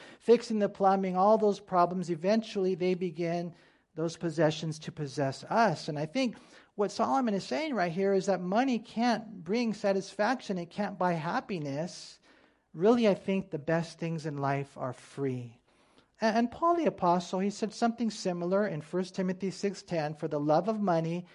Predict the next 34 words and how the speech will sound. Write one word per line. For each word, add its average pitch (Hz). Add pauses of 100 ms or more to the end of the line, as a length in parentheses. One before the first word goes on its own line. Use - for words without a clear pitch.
(280)
is 170
a 170
root 170
of 151
all 196
kinds 233
of 240
evil, 151 (380)
for 208
which 214
some 240
have 247
strayed 226
from 214
the 196
faith 196
in 190
their 180
greediness 165
and 156
pierced 202
themselves 170
through 165 (300)
with 185
many 180
sorrows." 185
Uh, 160
the 165
verse 202
before 277
that, 165
in 156
verse 170
nine, 196